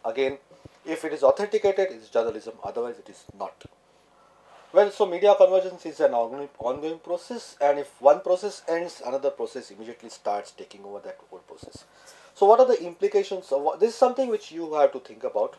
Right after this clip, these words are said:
What are the implications of, uh, convergence? What are the benefits of convergence for people? What are the benefits for the media? Uh, these are the questions that you have to study and answer.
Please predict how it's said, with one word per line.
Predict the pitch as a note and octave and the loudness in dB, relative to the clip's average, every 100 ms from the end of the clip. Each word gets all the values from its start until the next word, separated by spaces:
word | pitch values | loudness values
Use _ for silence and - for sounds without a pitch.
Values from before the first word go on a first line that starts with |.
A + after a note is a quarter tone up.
| - | -12
What | A#2 | -2
are | C3+ | 0
the | B2+ | 0
implications | G#2+ D#3+ E3 F3 F#3 F3 | -6 -10 -8 -8 -10 -6
of, | E3+ D#3+ - | -4 -4 -6
uh, | B2+ B2+ | -6 -4
convergence? | C3+ C3+ C#3 D3 D#3+ - _ _ _ _ _ _ | -4 0 -2 -2 -8 -16 _ _ _ _ _ _
What | C#3 | 4
are | D#3+ | 6
the | C#3+ | 2
benefits | C#3 D3+ D3+ - | 0 0 -6 -6
of | C#3+ | -6
convergence | D3 C3 C3 C3 - | -4 -6 -6 -12 -12
for | - | -12
people? | - D#3 F#3 G3+ G3+ - - | -10 -10 -2 -2 -2 -8 -4
What | B2+ | -2
are | |
the | B2+ | -2
benefits | A#2+ A2+ A#2 B2+ - | -4 -8 -8 -12 -10
for | A#2 | -8
the | A2+ | -8
media? | G#2+ G#2+ G#2 F#2+ - - - _ - | -10 -18 -14 -14 -14 -20 -20 _ -12
Uh, | A2+ | -10
these | - F3+ | -2 4
are | E3+ | 4
the | D3+ | 4
questions | C#3 B2+ C#3 B2 | -2 -4 -6 -4
that | A#2 | -4
you | B2 C#3 | -6 -8
have | C#3 B2 | -6 -6
to | |
study | A#2 - A2 A2 | -10 -8 -8 -8
and | G2+ G2+ - | -14 -16 -14
answer. | F2+ F#2 - | -12 -12 -16